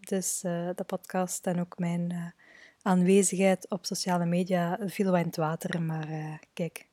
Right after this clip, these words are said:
het is wat het is. Ik kies er soms bewust voor om niet alle ballen krampachtig in de lucht te proberen houden als ik voel dat ik daardoor mezelf aan moet pushen. Want dat werkt averechts bij mij, hè, dat weet ik ondertussen heel goed.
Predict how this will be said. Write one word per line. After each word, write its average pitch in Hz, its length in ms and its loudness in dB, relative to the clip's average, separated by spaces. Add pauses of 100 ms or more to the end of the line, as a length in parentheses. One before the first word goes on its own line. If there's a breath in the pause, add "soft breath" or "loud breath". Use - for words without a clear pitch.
het - 120 0
is 202 120 4
wat 190 100 6
het - 100 -12
is. - 260 -2
Ik - 840 -20
kies - 200 -2
er 175 100 2
soms 175 400 2
bewust 175 400 2
voor 180 320 2
om 180 340 4
niet 190 440 2 (120)
alle 180 680 2 (380)
ballen 185 540 4
krampachtig 175 580 -4
in 175 140 0
de 165 100 -4
lucht 185 220 -6
te - 80 -4
proberen 185 400 0
houden 175 400 -2
als 180 200 -6
ik - 120 -16
voel 180 400 0 (600 soft breath)
dat 170 280 -4
ik 247 180 -8
daardoor 180 420 4
mezelf 175 300 2
aan 175 80 2
moet 170 220 0
pushen. 240 440 0 (720)
Want 202 220 -4
dat 185 100 6
werkt - 180 2
averechts 160 480 0
bij 165 120 -4
mij, 165 300 0
hè, 185 100 0
dat 175 140 -2
weet 180 180 2
ik - 100 -4
ondertussen 180 440 0
heel 165 220 0
goed. 196 300 0